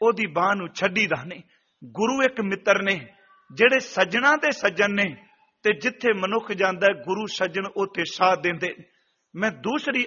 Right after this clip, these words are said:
ਅਰਜ਼ ਕਰਨੀ ਚਾਹੁੰਦਾ ਪਿਆਰਿਓ, ਇਹ ਤਿੰਨੇ ਇੱਕੋ ਜਿਹੇ ਨੇ, ਗੁਰੂ ਮਿੱਤਰ, ਸੰਤ ਮਿੱਤਰ ਤੇ ਰੱਬ ਮਿੱਤਰ।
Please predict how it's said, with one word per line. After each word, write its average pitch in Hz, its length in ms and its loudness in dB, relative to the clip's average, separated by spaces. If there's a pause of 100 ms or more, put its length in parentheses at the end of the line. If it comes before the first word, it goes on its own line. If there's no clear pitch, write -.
ਅਰਜ਼ 196 180 0
ਕਰਨੀ 180 340 -2
ਚਾਹੁੰਦਾ 190 380 0
ਪਿਆਰਿਓ, 185 640 2 (440)
ਇਹ 285 80 -2
ਤਿੰਨੇ 269 420 -4
ਇੱਕੋ 240 420 0
ਜਿਹੇ 175 200 6
ਨੇ, 139 200 -6 (460)
ਗੁਰੂ 196 360 -4
ਮਿੱਤਰ, 226 340 -2 (800)
ਸੰਤ 226 520 -2
ਮਿੱਤਰ 226 440 0 (840)
ਤੇ 214 60 2 (140)
ਰੱਬ 196 180 4
ਮਿੱਤਰ। 165 340 -6